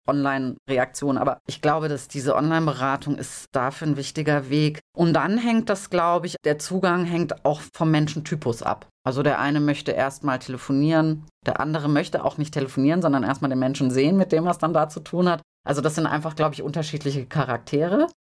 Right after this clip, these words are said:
Und natürlich auch Alter. Also wir merken, Opfertelefon und noch stärker Online-Beratung geht natürlich,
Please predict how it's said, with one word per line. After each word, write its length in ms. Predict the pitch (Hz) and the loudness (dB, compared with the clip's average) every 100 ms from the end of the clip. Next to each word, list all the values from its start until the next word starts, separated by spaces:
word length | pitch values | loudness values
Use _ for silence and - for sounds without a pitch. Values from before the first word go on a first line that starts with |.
| _ _ - | _ _ 0
Und 160 | 185 180 | 0 0
natürlich 340 | 156 165 151 | -2 -2 -2
auch 160 | 147 - | -4 -2
Alter. 420 | 147 139 151 147 | 0 0 0 -2
Also 240 | 107 123 123 | -2 -2 -2
wir 80 | 135 | 0
merken, 400 | 139 135 143 - | 2 0 -2 -4
Opfertelefon 800 | 127 135 - 175 185 - 165 147 | -2 -4 -2 -2 -2 0 2 4
und 100 | 135 | 2
noch 100 | 135 | 0
stärker 340 | - 123 - | 0 -2 -2
Online-Beratung 640 | 135 143 135 127 123 131 127 | 0 2 0 0 -2 -2 -6
geht 140 | 135 | -4
natürlich, 420 | 123 131 135 131 | -4 -2 -2 0